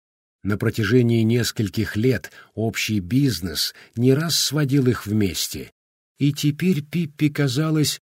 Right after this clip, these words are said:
был неподдельно рад, что ему, наконец, удалось вырваться в Нью-Йорк.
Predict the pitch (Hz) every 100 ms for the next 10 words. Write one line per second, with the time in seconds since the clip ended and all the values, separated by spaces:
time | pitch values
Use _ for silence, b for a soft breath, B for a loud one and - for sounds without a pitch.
0 | - 117 117 151 151 143 139 135 131 110
1 | 143 139 139 131 113 110 107 - _ _
2 | _ - - - 131 131 131 151 175 151
3 | 143 131 143 139 131 120 123 139 131 101
4 | 110 135 117 117 - 113 98 104 98 87
5 | 78 67 - -